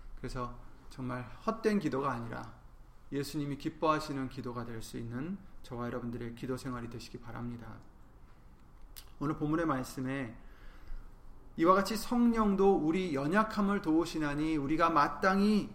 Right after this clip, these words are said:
빌 바를 알지 못한다." 이렇게 말씀을 해주셨어요. 마땅히 어떻게 우리가 빌어야 될지, 구해야 될지, 기도를 드려야 될지 우리는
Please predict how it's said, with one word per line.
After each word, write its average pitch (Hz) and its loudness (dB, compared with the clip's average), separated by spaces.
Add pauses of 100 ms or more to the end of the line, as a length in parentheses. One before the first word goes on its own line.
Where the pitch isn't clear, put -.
(100)
빌 214 4
바를 196 8
알지 160 2
못한다." 165 2
이렇게 143 -2
말씀을 135 -2
해주셨어요. 127 -10 (1500)
마땅히 226 6
어떻게 240 4
우리가 202 4
빌어야 190 8
될지, 160 2
구해야 185 6
될지, 151 0
기도를 180 2
드려야 165 2
될지 170 0
우리는 170 2